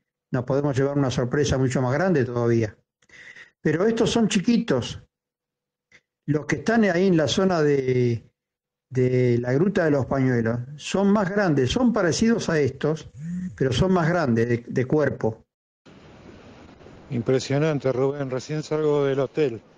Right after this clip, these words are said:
Speaker 2: Para mí, como seres espirituales, pueden cambiar de forma y,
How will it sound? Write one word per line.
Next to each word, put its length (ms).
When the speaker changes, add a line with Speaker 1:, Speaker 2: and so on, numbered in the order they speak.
Speaker 2:
Para 240
mí, 380
como 280
seres 360
espirituales, 680
pueden 400
cambiar 460
de 140
forma 600
y, 240